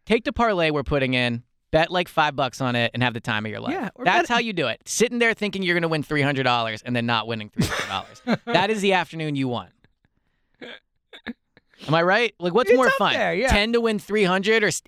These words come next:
Speaker 1: eight to win
Speaker 2: Yeah,
Speaker 1: seven?
Speaker 2: well, I also, I, I mean, I think, like, ten to win forty is fun. Like, ten to win thirty is fun. Like, even those ones are good. Like, you don't have to go that far. Like, like, do a,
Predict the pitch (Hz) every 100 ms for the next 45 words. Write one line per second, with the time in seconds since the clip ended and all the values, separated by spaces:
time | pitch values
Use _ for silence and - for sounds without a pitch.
0 | - 185 - 180 175 170 226 - 160 -
1 | 277 349 339 - 311 254 269 269 254 254
2 | 254 262 285 277 269 - - 202 233 254
3 | 240 - 262 311 262 151 - 156 135 120
4 | 131 139 135 175 208 233 247 262 262 -
5 | - 277 294 285 220 139 180 160 165 202
6 | 277 294 339 330 285 208 170 139 127 147
7 | 208 285 311 277 339 277 247 208 285 277
8 | 226 185 _ _ _ _ - 262 185 277
9 | 294 294